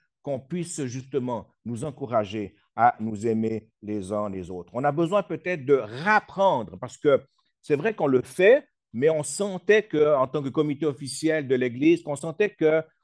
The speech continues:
on avait besoin d'aller un peu plus en profondeur et de vraiment mettre en pratique jour après jour cet amour les uns pour, euh, les autres. Willy Dustin disait justement,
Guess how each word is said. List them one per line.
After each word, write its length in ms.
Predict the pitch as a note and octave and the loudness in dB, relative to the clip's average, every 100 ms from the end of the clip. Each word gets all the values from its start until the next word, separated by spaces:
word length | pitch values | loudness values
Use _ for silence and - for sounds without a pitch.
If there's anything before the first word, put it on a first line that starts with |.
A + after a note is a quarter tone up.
| - | -6
on 80 | C#3 | -2
avait 180 | C#3+ | 0
besoin 220 | C#3+ D#3+ D3+ | 0 -2 0
d'aller 200 | C#3+ D3+ | 0 0
un 100 | C#3+ | 2
peu 160 | F#3 | 2
plus 420 | F3 A3 F3+ - - | 2 -4 -4 -8 -6
en 140 | C3+ | -6
profondeur 720 | C3 D#3+ - D3 A#2 G#2 F#2+ | -2 -2 2 2 2 -2 -2
et 60 | A2+ | -6
de 100 | A#2+ | -6
vraiment 400 | B2 A2+ E3 F3 | -6 -6 -6 -6
mettre 300 | D#3+ F#3 D3+ | -4 -4 -4
en 80 | C3 | -6
pratique 600 | - D#3 - F#3 D#3 A2 | -4 -6 -6 -8 -8 -10
jour 360 | G#2 F3+ A3 | -8 -6 -4
après 280 | D#3+ - B2+ | -6 -6 -8
jour 320 | G2 G#2 F2+ _ _ _ | -8 -10 -12 _ _ _
cet 280 | - D3 C#3 | -2 0 2
amour 440 | A#2 A#2 A#2 A2 _ _ | 2 2 -2 -4 _ _
les 320 | - A2 G2+ A2 | -6 -4 -2 -4
uns 220 | G#2+ G2+ _ _ | -4 -6 _ _
pour, 360 | A#2+ A2+ A2 A2+ | -4 -2 -2 -2
euh, 180 | G#2+ A2+ - | 0 0 -2
les 540 | G#2+ A2+ A2 F2+ F#2 | -2 -2 -2 -8 0
autres. 500 | A#2+ G#2+ F2 - F2 _ _ _ _ _ _ _ - | 4 4 0 -14 -16 _ _ _ _ _ _ _ -2
Willy 320 | C#3 D3+ F3 | 4 6 6
Dustin 480 | C#3+ D3 - D#3+ E3 | 4 -2 4 4 4
disait 400 | C3+ C#3 C#3+ C#3 | 2 -2 2 2
justement, 760 | C3+ C3 C#3 C3 C#3 E3 G3 | 0 0 2 6 8 8 6